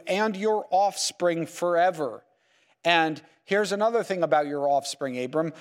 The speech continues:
"I will make them as the dust of the earth, so that if one can count the dust of the earth, your offspring can also be counted." Okay? So it's not just his offspring, right? 'Cause given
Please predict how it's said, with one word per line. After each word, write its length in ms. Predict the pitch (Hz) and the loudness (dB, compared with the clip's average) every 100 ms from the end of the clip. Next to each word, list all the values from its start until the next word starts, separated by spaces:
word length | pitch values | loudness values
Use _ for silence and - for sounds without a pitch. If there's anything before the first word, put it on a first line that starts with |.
| - | -6
"I 120 | 165 | 0
will 160 | 170 175 | 2 2
make 280 | 175 202 196 | 2 0 0
them 200 | 214 180 | 0 2
as 180 | 170 - | 0 0
the 100 | 156 | -2
dust 380 | 170 160 - | 2 0 2
of 140 | 185 147 | -4 -2
the 160 | 160 | -2
earth, 240 | 196 165 - | -2 -2 -4
so 220 | - 143 | 0 2
that 160 | 147 139 | 2 0
if 140 | - | -4
one 220 | 151 175 | -2 -2
can 180 | - 147 | -4 -12
count 320 | - 190 214 | -6 -2 -2
the 80 | 175 | -4
dust 320 | 139 143 - | -2 -2 -2
of 80 | 135 | -8
the 160 | 131 175 | -2 0
earth, 260 | 165 - - - - | 0 -2 -12 -18 -2
your 260 | 165 170 | 2 4
offspring 480 | 175 196 - 151 135 | 4 2 -4 -6 -6
can 160 | 131 147 | -4 0
also 300 | 180 - 143 | 0 -2 -6
be 160 | 123 | -8
counted." 600 | 107 - 120 104 123 - _ _ _ - | -10 -10 -10 -10 -16 -18 _ _ _ -4
Okay? 260 | 151 151 160 - | 0 0 -2 -14
So 120 | - 180 | -4 -2
it's 140 | - | 2
not 200 | 202 247 | 0 2
just 300 | 233 220 - | 0 -2 -2
his 120 | 175 | 0
offspring, 840 | 180 226 214 - - 156 160 208 - - | 4 4 2 -4 -2 2 2 -2 -10 0
right? 180 | 160 226 | 0 0
'Cause 200 | 170 - - - | -4 -6 -10 -2
given 380 | 208 202 151 | 0 0 -2